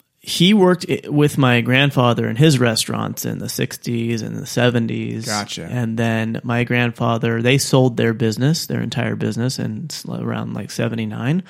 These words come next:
Speaker 2: Okay.
Speaker 1: So my dad was primarily in restaurants up until then, and then he started his own business in eighty-one. It was catering, out of, just off-premise catering out of a commissary kitchen.
Speaker 2: Gotcha.
Speaker 1: And then, um,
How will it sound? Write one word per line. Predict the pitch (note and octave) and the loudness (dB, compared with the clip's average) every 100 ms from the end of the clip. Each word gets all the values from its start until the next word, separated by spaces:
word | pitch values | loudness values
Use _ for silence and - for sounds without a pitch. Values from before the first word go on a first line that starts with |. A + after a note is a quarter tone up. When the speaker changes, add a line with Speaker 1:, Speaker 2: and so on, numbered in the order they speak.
| - | -10
Speaker 2:
Okay. | A2+ G#2+ G#2 | -10 -6 2
Speaker 1:
So | |
my | C3+ C3 | 4 6
dad | D3 D3 | 6 6
was | C3+ C#3+ | 6 4
primarily | B2+ C#3 C3 C3 B2+ B2 | 4 4 6 6 4 2
in | A#2+ | 2
restaurants | A#2+ B2 - C3+ C3+ | 2 0 0 0 0
up | B2+ | -2
until | A#2 A2+ B2 | -4 -2 0
then, | C3 D3+ | 2 2
and | C3 A#2+ | 2 0
then | A#2+ | 2
he | B2+ | 2
started | B2 B2+ B2 A#2 | 0 2 2 2
his | A#2 A2+ | 0 -2
own | A#2+ A2+ | -2 0
business | A#2 A#2+ B2 A#2+ | 0 -2 -4 -4
in | |
eighty-one. | A2+ A2+ G#2+ A2+ C#3 | -2 -2 -2 -2 -2
It | - | -4
was | A2+ - | -8 -10
catering, | - A#2+ A#2+ A#2 A#2+ C#3+ E3 | -4 -2 0 0 0 -4 -6
out | B2 A#2+ | -6 -6
of, | - | -6
just | B2+ - - | -8 -8 -2
off-premise | C3+ B2 - B2+ A#2 | 0 0 -2 -2 -2
catering | - B2 B2+ C3+ | -4 -4 -2 -2
out | B2+ A#2 | -2 -6
of | |
a | A#2+ | -6
commissary | B2 B2 B2 C3 C3 | -4 -2 -2 -2 -2
kitchen. | D3 C#3+ F3 G3 _ - | -4 -4 -6 -8 _ -6
Speaker 2:
Gotcha. | G2+ F#2+ F#2+ F#2+ - - _ - | -6 -6 -10 -12 -18 -20 _ 0
Speaker 1:
And | C3+ B2+ | 2 2
then, | B2 C3 B2+ B2+ B2+ - | 4 4 4 2 -2 -2
um, | A#2+ A2+ A2 G#2+ - - - | -2 -2 -4 -6 -10 -12 -14